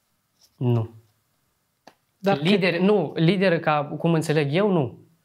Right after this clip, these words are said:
Speaker 2: Dar pe cine i-ai numit tu ca
Speaker 1: Și
Speaker 2: și,
Speaker 1: nici politicieni.
Speaker 2: ca și promotori ai acestui deziderat?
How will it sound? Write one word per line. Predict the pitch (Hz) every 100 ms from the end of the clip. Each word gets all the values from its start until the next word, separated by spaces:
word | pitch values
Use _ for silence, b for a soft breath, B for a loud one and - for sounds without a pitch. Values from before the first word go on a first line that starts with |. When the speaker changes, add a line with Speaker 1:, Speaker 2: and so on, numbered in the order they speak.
| _
Speaker 2:
Dar | 214 220
pe | 226
cine | 220 202 151
i-ai | 151 139
numit | 143 151 151
tu | - 170
ca | -
Speaker 1:
Și | 151
Speaker 2:
și, | 175
Speaker 1:
nici | 185
politicieni. | - 165 147 143 135 117
Speaker 2:
ca | 220
și | 214 202
promotori | 202 185 170 175 165 151
ai | 139
acestui | 143 160 - 156
deziderat? | 156 139 147 - 147 127 -